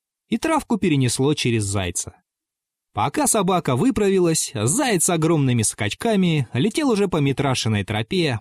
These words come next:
прямо на слепую елань. Тогда волчий способ охоты не удался. До темноты нельзя было ждать возвращения зайца. И травка своим собачьим способом бросилась вслед зайцу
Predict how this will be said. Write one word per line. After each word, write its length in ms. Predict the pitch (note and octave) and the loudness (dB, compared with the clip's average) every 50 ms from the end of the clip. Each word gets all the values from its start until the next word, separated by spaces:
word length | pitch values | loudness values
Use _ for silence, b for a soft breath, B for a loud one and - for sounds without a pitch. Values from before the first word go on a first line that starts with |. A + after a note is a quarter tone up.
| _ - | _ -2
прямо 360 | F#3+ B3 D4 C#4 A3+ G#3+ F#3+ | -2 0 0 2 2 2 2
на 120 | D#3+ C#3+ | 2 0
слепую 580 | - - G#2 G#2 G2+ - - A#2+ A2+ G#2+ G#2 G2+ | 0 -2 -2 -4 -2 0 0 2 2 2 0 0
елань. 440 | G2+ G2+ F#2+ F#2 F2+ E2 D#2 C#2+ - _ _ _ _ _ _ _ _ _ _ _ _ _ _ _ - | -2 -2 -2 -2 -4 -4 -6 -10 -14 _ _ _ _ _ _ _ _ _ _ _ _ _ _ _ -4
Тогда 580 | - A2+ B2 D#3 F#3 A#3+ A#3 G#3+ G3+ F3+ - - - | -4 -2 0 0 0 2 2 2 0 -2 -4 -6 -4
волчий 400 | C3 C3+ B3 C#4 C#4 - - G#3+ | 0 0 2 2 0 0 -2 -2
способ 440 | G3 - - C#3 D3 - - D3+ - | -2 -2 0 0 0 0 0 -2 -2
охоты 400 | B2 A2 - - A2 G#2+ - A#2 | -2 -2 -2 -2 -2 0 0 0
не 120 | A#2 A#2 A#2 | 2 2 2
удался. 640 | A#2+ D3 D#3 D3+ G2+ E2 D#2+ - - F2+ E2+ F2+ - _ _ _ _ _ _ _ _ _ _ _ _ _ | 2 2 0 0 -2 -4 -4 -6 -8 -8 -10 -16 -18 _ _ _ _ _ _ _ _ _ _ _ _ _
До 160 | A2+ A#2 A#2+ | -4 -4 -2
темноты 540 | - - B2 A#2 B2 C3 D3 - - G#3+ G3+ | -2 -2 -2 0 0 -2 -2 -2 -2 0 2
нельзя 400 | G3 F#3+ A3 B3+ A#3+ A3+ G3+ A#2+ | 2 4 2 2 2 0 0 -2
было 240 | G#2+ G#2 G#2 G#2+ G#2+ | -2 -2 0 0 0
ждать 260 | G#2 A#2 A#2 F#2+ - | 0 0 -2 -4 -4
возвращения 640 | F#2+ F#2+ F2+ G#2+ A#2+ C3 - - G#2+ F#2 F#2 G2 A2+ | -6 -4 -2 -2 -2 -2 -2 -4 -4 -4 -2 -2 0
зайца. 480 | B2 D3+ A#2 E2+ - - - E2+ E2 _ _ _ _ _ _ _ _ | 0 0 -2 -4 -4 -8 -10 -12 -14 _ _ _ _ _ _ _ _
И 140 | - A#2+ A#2 | -4 -4 -2
травка 580 | - C3 E3+ G#3+ A3+ - - - G2 E2+ E2 - _ | -2 0 0 0 -2 -4 -6 -8 -8 -8 -8 -12 _
своим 400 | - - - C3+ C3 B2+ A#2 A2 | -6 -4 -2 0 0 0 0 0
собачьим 480 | - - C3 B2+ B2 A#2 G#2 - A#2 A2+ | 0 2 2 2 2 2 0 0 -2 -2
способом 680 | - - - G#3 G3 - F#3+ E3 D#3 D3+ C#3+ C#3 B2+ - - - | -2 -2 0 0 0 2 2 0 0 0 0 0 -2 -4 -8 -6
бросилась 560 | A#2+ A#2+ F3+ C4+ C#4+ A3+ - G3+ F3+ F3 - | -2 0 0 2 0 0 2 2 2 2 2
вслед 360 | - - B2+ A#2+ B2 A2+ G2 F#2 | 0 0 0 2 0 0 -2 -2
зайцу 600 | A2+ D3+ F#3 F#3 F3 - - D3+ C#3 C3+ B2+ | 0 0 0 0 0 0 0 0 -2 -2 -4